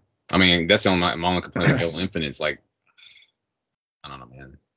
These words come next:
Speaker 1: I wish it would spread out more of my objectives easily. I mean, it doesn't matter now. I'm at a hundred, so, but, so, I mean, I'm not leveling up anymore, but, I mean
Speaker 2: Same. I was gonna mention that on, uh, I was gonna mention that on
Speaker 1: I'm sorry, I
Speaker 2: Games
Speaker 1: didn't mean to
Speaker 2: Played, but
Speaker 1: take your thunder, yeah,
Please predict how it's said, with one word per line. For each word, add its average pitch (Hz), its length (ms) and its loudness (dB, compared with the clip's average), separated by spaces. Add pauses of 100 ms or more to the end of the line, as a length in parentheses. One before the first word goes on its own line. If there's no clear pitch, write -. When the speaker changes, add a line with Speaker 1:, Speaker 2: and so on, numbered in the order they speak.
Speaker 1:
I - 60 -8
wish 90 220 -2
it 85 100 2
would 82 140 0
spread 85 280 2
out 78 120 4
more 80 160 -2
of 80 60 -4
my 76 140 -2
objectives 76 400 -4
easily. 73 340 -6
I 71 40 -6
mean, 76 300 -8 (180)
it 76 100 -18
doesn't 87 180 2
matter 82 200 0
now. 85 160 0
I'm 80 80 -2
at 73 100 -2
a 73 60 -4
hundred, 82 340 -6
so, 73 320 -8
but, 73 220 -6 (1120)
so, 71 140 -2
I 73 60 0
mean, 78 120 0
I'm 78 60 0
not 78 140 0
leveling 73 340 0
up 78 120 -4
anymore, 71 360 -4
but, 69 260 0
I 69 40 0
mean - 20 0
Speaker 2:
Same. 139 500 4 (580)
I 113 60 2
was 135 120 4
gonna 151 140 8
mention 151 300 2
that 139 180 4
on, 131 200 0
uh, 120 240 0
I 107 60 -6
was 104 120 -8
gonna 120 140 0
mention 117 300 0
that 110 160 4
on 104 180 0
Speaker 1:
I'm 98 140 6
sorry, 87 220 2
I - 40 4
Speaker 2:
Games 87 160 0
Speaker 1:
didn't 80 100 -6
mean 98 60 2 (140)
to - 0 -
Speaker 2:
Played, 92 80 -10
but 95 120 2
Speaker 1:
take - 40 -6
your 71 180 -10
thunder, 73 260 -10
yeah, 73 240 -10